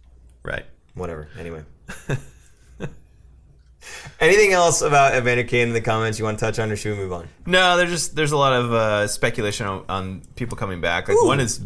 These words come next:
Speaker 1: uh, I always forget, it's, it's Boeser?
Speaker 2: Brock
Speaker 1: And
Speaker 2: Boeser.
Speaker 1: Boeser, yeah.
Speaker 2: Yeah.
Speaker 1: Uh, supposedly he's on the trade block,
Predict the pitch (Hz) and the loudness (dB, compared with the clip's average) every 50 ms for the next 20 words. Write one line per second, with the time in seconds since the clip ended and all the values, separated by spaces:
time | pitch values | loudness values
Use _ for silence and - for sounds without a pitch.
0 | - - - - - - - - - 113 107 90 82 76 69 - 101 - - - | -12 -14 -18 -20 -18 -18 -18 -16 -12 -8 -6 -4 -4 -4 -4 -6 -10 -16 -20 -20
1 | - - - - - - - - 117 113 - - 98 85 73 67 - - - - | -20 -20 -20 -20 -20 -18 -14 -12 -10 -10 -8 -8 -8 -8 -8 -10 -12 -16 -16 -16
2 | - - 143 139 - 107 113 - - 147 135 135 139 - - - - - - - | -14 -12 -12 -6 -2 -2 -2 -2 -2 -2 -4 -4 -6 -8 -14 -20 -20 -20 -20 -20
3 | - - - - - - - - 92 87 87 95 87 85 - - 78 76 - - | -20 -20 -20 -20 -20 -20 -10 -6 -6 -6 -4 -6 -6 -8 -8 -8 -10 -12 -12 -16
4 | - - 117 117 110 95 - - 69 78 90 87 85 78 76 - - - - - | -18 -6 -2 -2 -2 -2 -2 -6 -6 -8 -6 -4 -4 -4 -6 -8 -10 -16 -20 -20
5 | - - - - 85 92 92 90 - - - - 123 120 117 113 107 104 104 98 | -20 -20 -10 -4 -2 0 0 0 -2 -4 -4 -2 -2 0 0 -2 -4 -6 -6 -6
6 | 101 92 87 82 - - 95 82 76 67 69 64 65 73 - - - | -6 -6 -6 -6 -6 -4 -4 -4 -4 -6 -8 -8 -8 -8 -10 -14 -18